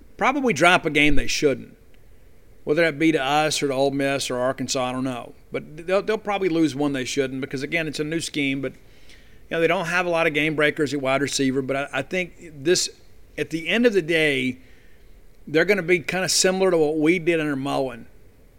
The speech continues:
They're gonna be some quarterback run stuff. They're gonna run some counters. They're gonna run some traps. They're gonna get out there and make you defend the expanses of the field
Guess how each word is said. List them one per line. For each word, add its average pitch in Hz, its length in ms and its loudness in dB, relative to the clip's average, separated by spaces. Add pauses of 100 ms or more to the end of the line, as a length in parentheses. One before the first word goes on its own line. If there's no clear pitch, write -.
They're 131 140 -4
gonna 151 160 -2
be 180 100 -2
some 160 140 -4
quarterback 175 440 0
run 165 260 0
stuff. 147 480 -2
They're 139 100 -4
gonna 135 180 -2
run 156 220 -2
some 151 180 -8
counters. 151 580 -2
They're 135 80 -8
gonna 135 200 -4
run 151 160 -2
some 147 160 -10
traps. 143 500 -2
They're 143 80 -2
gonna 143 140 -2
get 147 160 -2
out 151 180 -2
there 147 160 0
and 139 160 -4
make 143 220 -4
you 151 80 0
defend 143 440 -2
the 139 60 -2
expanses 143 640 -4
of 139 80 -4
the 123 40 -12
field 143 440 0